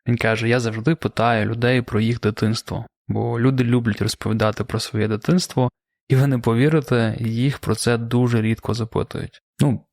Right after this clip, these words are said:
тут скажу, що я навряд чи експерт в смолтоках або в випадкових розмовах з незнайомими людьми, але погоджусь, що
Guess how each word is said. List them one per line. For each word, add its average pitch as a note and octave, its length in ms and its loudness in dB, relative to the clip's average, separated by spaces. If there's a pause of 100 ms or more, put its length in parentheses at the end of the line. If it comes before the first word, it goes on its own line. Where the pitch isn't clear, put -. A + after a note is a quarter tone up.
(120)
тут D3 140 0
скажу, B2+ 380 0
що A2+ 300 0
я A2+ 300 2
навряд A#2 360 0
чи - 120 -4
експерт - 600 -4
в G#2 260 -2
смолтоках A#2 920 -2
або G#2+ 300 0
в G#2+ 280 -4 (100)
випадкових A2+ 720 0
розмовах A2 640 0 (520)
з A2 280 0
незнайомими A2+ 640 2
людьми, D3 440 2 (500)
але A2+ 180 2
погоджусь, A#2 580 0
що G#2+ 420 -2